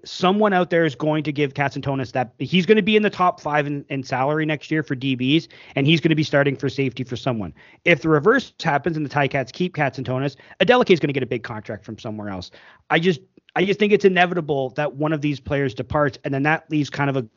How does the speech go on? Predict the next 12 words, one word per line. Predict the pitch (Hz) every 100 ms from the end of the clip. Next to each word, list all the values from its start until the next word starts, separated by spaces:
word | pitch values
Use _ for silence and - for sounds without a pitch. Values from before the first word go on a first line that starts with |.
| _
glaring | 135 139 131 110
hole | 175 160 139 - - -
behind | - 175 196 202
the |
player | - 185 165
who | 151
stays. | - 185 120
Like, | 127 117 143
the | 143
team | 175 170
did | 156 151
sign | - 151 147 147 143